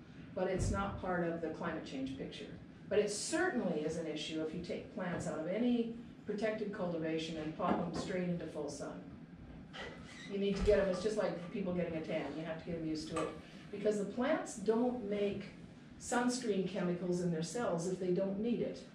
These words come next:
'cause it takes energy to do that. So they're not gonna do anything they don't need. Uh, s-, but they will build it up. They'll just, it, you know, you take a, take a week and let them be in the sun for an hour and two hours, and put them under shade for the first few days, or plant them and then shade them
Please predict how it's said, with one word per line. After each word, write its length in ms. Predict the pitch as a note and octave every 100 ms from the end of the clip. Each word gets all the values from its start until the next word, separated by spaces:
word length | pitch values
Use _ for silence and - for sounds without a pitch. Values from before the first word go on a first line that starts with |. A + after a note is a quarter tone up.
| -
'cause 160 | G#3+ G#3
it 120 | -
takes 360 | G#3+ G#3+ - A3+
energy 400 | C4+ D4 - -
to 100 | D#3
do 220 | G#3 -
that. 260 | - - -
So 120 | F#3+
they're 180 | A#3 D#4
not 180 | C#4+
gonna 140 | G#3+ G3
do 200 | F#3 F#3+
anything 360 | G3+ G3+ F3+
they 100 | E3+
don't 300 | E3+ F3+ E3 E3+
need. 360 | F3+ C#3 - - - - - - E3+ F#3
Uh, 100 | F3+
s-, 160 | F3+
but 180 | - G#3
they 80 | A#3
will 260 | A#3 G4+ G3+
build 260 | F#3+ E3+
it 80 | E3+
up. 280 | A3+ G3+ -
They'll 200 | F3+ F#3
just, 340 | G3+ G3+ - F#3+
it, 240 | G3+ -
you 100 | A#3
know, 140 | G#3+ F#3+
you 140 | G3+
take 260 | A3+ A3 G#3
a, 200 | F#3 F#3+
take 220 | - -
a 40 | G3+
week 340 | F3 F3 -
and 120 | F3+
let 180 | E3+ -
them 300 | F3 F3 F3+ - -
be 80 | F#3
in 60 |
the 80 | F3
sun 240 | F3 F3
for 100 | F3
an 80 | F3+
hour 440 | D#3 D3+ F3 F#3+ F#3
and 180 | F3+ E3+
two 180 | - F3
hours, 420 | - C#3 D#3 F3
and 120 | D3+ C#3+ - - - - -
put 160 | G#3
them 120 | F#3+
under 180 | F3+ E3+
shade 420 | E3+ F#3 D#3+ F3
for 140 | F3 E3+
the 60 | E3+
first 300 | F3 F3 -
few 120 | F3+
days, 320 | E3 E3+ F3+
or 120 | G#3+ B3+
plant 400 | B3+ C#4+ D#4+ F4
them 160 | B3 G#3+
and 120 | G#3
then 120 | G3+
shade 380 | - G#3+ G#3+ G3+
them 100 | G3+